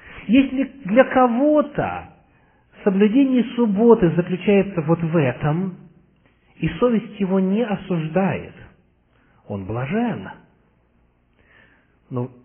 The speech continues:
так было бы все легко, <laughs> если бы только на этом остановились. Есть второй принцип. Давайте посмотрим. Первое Коринфянам, восьмая глава. Первое Коринфянам, восьмая глава. Буквально с первого стиха. «О идоложертвенных яствах мы знаем,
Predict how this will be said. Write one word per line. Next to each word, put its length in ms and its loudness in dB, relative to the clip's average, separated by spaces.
так 200 -8
было 140 -6
бы 120 -6
все 200 -10
легко, 580 -2
<laughs> 60 -14
если 260 -10
бы 100 -6
только 280 -8
на 160 -4
этом 260 -8
остановились. 580 -16
Есть 220 -10
второй 320 -8
принцип. 520 -14
Давайте 280 -14
посмотрим. 640 -10
Первое 340 -2
Коринфянам, 760 -6
восьмая 480 -10
глава. 460 -4
Первое 260 -6
Коринфянам, 540 -6
восьмая 500 -8
глава. 460 -8
Буквально 320 -2
с 20 -12
первого 340 -6
стиха. 400 -10
«О 160 8
идоложертвенных 920 2
яствах 720 -4
мы 300 2
знаем, 600 0